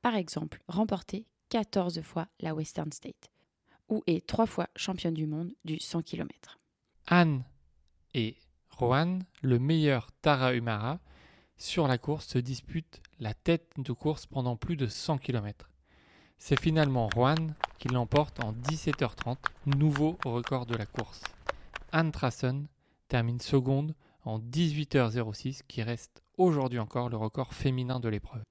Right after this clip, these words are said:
Speaker 1: En deux mille neuf, les Tarahumara deviennent connus de tous les trailers et ultra-trailers avec le livre Born to Run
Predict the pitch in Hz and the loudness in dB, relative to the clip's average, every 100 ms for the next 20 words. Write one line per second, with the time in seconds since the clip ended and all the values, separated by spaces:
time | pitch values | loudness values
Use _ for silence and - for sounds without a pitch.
0 | _ _ 180 175 233 269 190 170 196 - | _ _ 0 6 8 8 4 2 0 -4
1 | - - 170 160 240 240 175 - 233 196 | -18 -4 -2 0 2 2 0 2 2 2
2 | 151 156 - _ _ - 214 196 175 - | 2 -4 -8 _ _ 2 4 4 2 2
3 | 220 208 - - - - 170 160 - 262 | 2 2 -4 -14 -20 -2 0 2 2 4
4 | 190 - 208 175 156 151 - 160 - 220 | 4 2 0 2 0 -4 -4 -4 -2 -4
5 | - 170 - 185 185 214 233 - 185 175 | -2 -4 0 0 2 0 -2 0 0 2
6 | - 165 170 196 214 202 _ _ 165 175 | 0 0 0 -2 -4 -6 _ _ 2 6
7 | 208 196 175 156 170 | 6 4 0 0 0